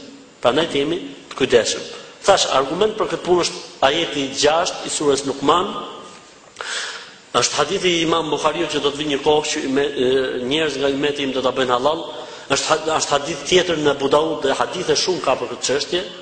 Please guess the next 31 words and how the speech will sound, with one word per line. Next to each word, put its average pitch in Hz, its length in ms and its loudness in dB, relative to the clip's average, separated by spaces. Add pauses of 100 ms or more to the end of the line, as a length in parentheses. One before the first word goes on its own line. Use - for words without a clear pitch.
(360)
Komenti 139 400 4
që 135 100 -2
i 127 60 -2
ka 131 100 2
dhënë 131 200 -2
Ibn 123 180 -8
Mesudi 127 400 0 (640)
ajetit - 640 -4 (260)
numër 117 280 0
gjashtë 123 260 2
të 120 60 -6
surës 123 300 -4
Luqman, 170 320 0
etj, 135 200 -2
etj, 165 260 -2
gjitha 185 200 0
këto 160 140 2
janë 143 100 2
argumente 135 400 0
të - 120 -6
qarta 123 320 2 (480)
për 123 180 0
këtë 117 220 -4
gjë 123 160 6 (560)
dhe 135 100 6
Allahu 120 420 2
e 110 80 -8
din 117 140 -6 (300)
më 117 120 0
së - 160 -2
miri. 113 220 -8